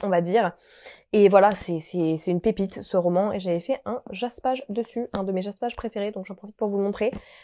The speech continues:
Mais, euh, voilà, une pépite. Et normalement, il va bientôt être traduit en français par, euh, Hugo Roman, si je dis pas de bêtises, dans leur, euh, collection fantasy. Et enfin, je me suis acheté le dernier Riley Sager, The Only One Left. Pareil, je vous en ai parlé dans mon bilan lecture.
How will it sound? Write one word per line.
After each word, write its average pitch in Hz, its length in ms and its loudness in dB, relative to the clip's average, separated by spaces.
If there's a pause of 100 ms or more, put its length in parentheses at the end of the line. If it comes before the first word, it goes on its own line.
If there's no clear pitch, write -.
(120)
Mais, 254 240 12
euh, 214 140 10
voilà, 196 260 6 (160)
une 220 140 2
pépite. 226 460 0 (120)
Et 233 60 2
normalement, 220 340 4
il 269 80 6
va 226 80 6
bientôt 233 280 4
être 247 220 2
traduit 233 420 2
en 220 80 2
français 240 600 -2
par, 240 340 0
euh, 175 460 -2
Hugo 233 260 4
Roman, 208 280 2
si 208 140 -8
je 185 40 -8
dis 185 80 -20
pas 220 120 -2
de 208 40 -6
bêtises, 202 380 -2 (480)
dans 196 160 2
leur, 175 260 2
euh, 160 320 -4 (460)
collection 202 280 -4
fantasy. 190 400 -2 (400)
Et 392 160 8
enfin, 302 460 2
je 220 180 2
me 294 140 2
suis 269 160 2
acheté 240 280 2
le 226 120 4
dernier 220 340 2
Riley 226 320 2
Sager, 214 400 0
The 202 160 2
Only 190 160 0
One 180 280 0
Left. 302 300 -2
Pareil, 220 280 2
je 214 60 -2
vous 196 100 -4
en 190 100 2
ai 185 60 2
parlé 196 340 0
dans 190 160 2
mon 185 120 0
bilan 175 220 -2
lecture. 254 540 0